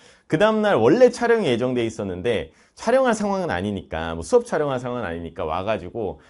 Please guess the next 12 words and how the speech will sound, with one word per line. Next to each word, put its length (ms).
딱 180
이거 220
캐스 320
하나 320
찍고 520
갔던 600
그런 920
일이 280
있었습니다. 680
<laughs> 100
그래서 220
얼굴이 340